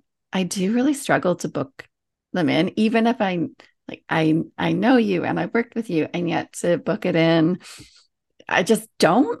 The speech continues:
Like, I, I wait so many months or years before I get photos done, even though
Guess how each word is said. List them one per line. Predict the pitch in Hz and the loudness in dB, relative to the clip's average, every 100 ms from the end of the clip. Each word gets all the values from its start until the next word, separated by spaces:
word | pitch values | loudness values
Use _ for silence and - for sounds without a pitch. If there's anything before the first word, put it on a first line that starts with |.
| - | -6
Like, | 180 | -4
I, | 180 175 | -4 -4
I | - 190 185 180 | -4 -4 -2 -4
wait | 170 180 175 - | -2 0 -2 -6
so | - 214 208 | -4 2 2
many | 202 185 165 | 2 -2 -2
months | 185 220 220 220 - | 0 2 0 -2 -6
or | |
years | 185 160 165 156 165 175 | -4 0 0 2 0 -2
before | 170 160 160 156 160 170 - - _ _ | -4 -2 0 0 0 -4 -12 -20 _ _
I | 185 | -2
get | - - | -2 0
photos | 170 180 180 202 | 0 2 0 -2
done, | - - - | -2 -4 -4
even | 175 180 | -2 0
though | 175 160 151 165 | 0 0 0 -2